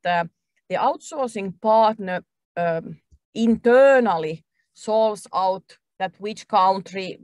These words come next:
what costs, and we as a Framery only receive one invoice from one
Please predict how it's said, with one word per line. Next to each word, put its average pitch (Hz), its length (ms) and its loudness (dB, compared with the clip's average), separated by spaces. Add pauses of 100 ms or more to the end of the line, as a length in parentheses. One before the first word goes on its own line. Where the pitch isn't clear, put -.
what 180 380 0
costs, - 540 -4
and 180 460 -4
we 233 240 -2
as 208 160 2
a 208 80 -6
Framery 208 680 -2 (460)
only 240 380 2
receive 196 460 -6
one 208 420 4
invoice 180 760 0 (100)
from 175 280 -4
one 196 440 0